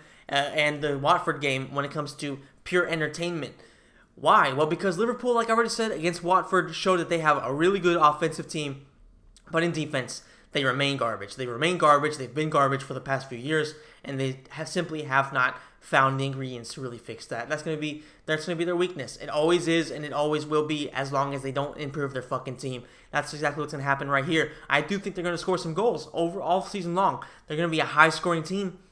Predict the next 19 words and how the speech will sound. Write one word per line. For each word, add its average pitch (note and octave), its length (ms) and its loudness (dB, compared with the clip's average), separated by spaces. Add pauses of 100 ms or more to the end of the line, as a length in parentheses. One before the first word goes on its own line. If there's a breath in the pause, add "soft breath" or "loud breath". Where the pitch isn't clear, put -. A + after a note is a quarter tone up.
but - 80 -12
they're - 160 -6
also E3 220 -8
gonna F3+ 120 -2
have D#3 320 0 (160 loud breath)
a C3+ 100 -4
lot D3 380 2
of C#3 160 -6
goals D#3 240 2
conceded D3+ 480 -8
at C#3 140 -6
the D3+ 80 -6
end D#3 80 -6
of D3+ 40 -6
the D3 60 -8
day. C#3+ 160 0
That's C3 140 -8
gonna D3 140 -6
be C#3 280 -4